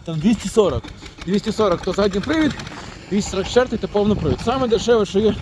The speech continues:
на сьогодні, трьохциліндрове, без ремня. Єдине, що, понятно, на муфті привід, шість на два коробка, трьохточка на триста двадцять кілограм. Кому треба, будь ласка, теж привезем,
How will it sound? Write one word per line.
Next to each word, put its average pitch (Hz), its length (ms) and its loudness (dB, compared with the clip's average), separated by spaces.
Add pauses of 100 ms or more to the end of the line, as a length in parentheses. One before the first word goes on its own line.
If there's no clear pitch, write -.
(720)
на 185 120 2
сьогодні, 202 420 4
трьохциліндрове, 208 920 0
без 190 160 2
ремня. 185 320 -4 (640)
Єдине, 247 360 2
що, 226 120 -6
понятно, 208 460 -2 (180)
на 175 100 -2
муфті 233 360 -2
привід, 302 340 -2 (520)
шість 208 220 -4
на 196 60 0
два 196 180 4
коробка, 196 420 -2 (280)
трьохточка 165 480 -6 (120)
на 127 60 -14
триста 151 280 -10
двадцять 135 260 -2
кілограм. 110 380 -6 (500)
Кому 151 200 -8
треба, 175 480 -4
будь 127 140 -10
ласка, 156 300 0
теж 165 320 2 (640)
привезем, 180 560 2